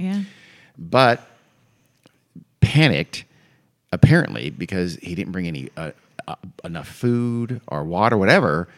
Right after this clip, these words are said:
Speaker 2: He didn't bring what it would take to get to land because they never got to land. He also left behind the logbook. It's a little bit
Speaker 1: Yeah.
Speaker 2: odd he'd take other papers
Speaker 1: Well,
Speaker 2: off the
Speaker 1: but
Speaker 2: logbook.
Speaker 1: like you said, they didn't think they were gonna be out there forever.
Speaker 2: No, they didn't, but
Speaker 1: So
Speaker 2: it is,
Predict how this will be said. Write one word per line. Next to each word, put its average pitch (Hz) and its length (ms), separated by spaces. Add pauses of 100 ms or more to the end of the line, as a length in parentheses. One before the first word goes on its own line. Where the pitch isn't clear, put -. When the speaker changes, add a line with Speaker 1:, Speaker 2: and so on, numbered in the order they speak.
Speaker 2:
He 92 100
didn't 147 180
bring 131 160
what 104 100
it 92 40
would 85 140
take 120 240
to 90 60
get - 180
to 80 80
land 110 220
because 82 180
they 80 80
never 78 200
got 76 260 (160)
to 80 80
land. 92 280
He 85 80
also 160 260
left 175 200
behind 147 260
the 92 60
logbook. 117 680 (360)
It's - 120
a - 40
little 107 240
bit 82 260 (280)
Speaker 1:
Yeah. 170 320
Speaker 2:
odd - 240
he'd 76 160
take 73 260
other 80 200
papers 71 280
Speaker 1:
Well, 302 80
Speaker 2:
off - 60
the 202 40
Speaker 1:
but 67 100
Speaker 2:
logbook. 202 200
Speaker 1:
like 208 180
you 202 80
said, 214 300
they 160 120
didn't 175 240
think 180 180
they 160 100
were 147 100
gonna 160 160
be 156 180
out 151 160
there 147 140
forever. 170 480
Speaker 2:
No, 127 220
they 113 120
didn't, 92 440
but 87 380
Speaker 1:
So 165 480 (460)
Speaker 2:
it 110 280
is, 87 400